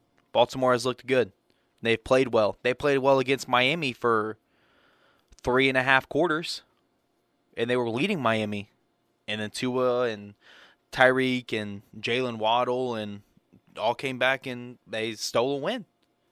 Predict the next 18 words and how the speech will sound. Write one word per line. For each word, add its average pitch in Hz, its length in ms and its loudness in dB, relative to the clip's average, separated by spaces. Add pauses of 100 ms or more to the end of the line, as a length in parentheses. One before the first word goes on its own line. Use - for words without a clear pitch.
(720)
Uh, 113 220 -2
number 147 260 0
two, 147 240 2
I 131 60 6
have 117 160 4
Josh 110 360 4
Allen. 113 400 0 (180)
Um, 101 420 -8 (360)
one 151 220 0
thousand 135 480 2
and 113 160 -6
fourteen 131 440 -2
passing 120 440 2
yards, 113 420 2
nine 117 280 0
touchdowns, 117 720 -2
two 131 220 -4
interceptions. 113 920 -4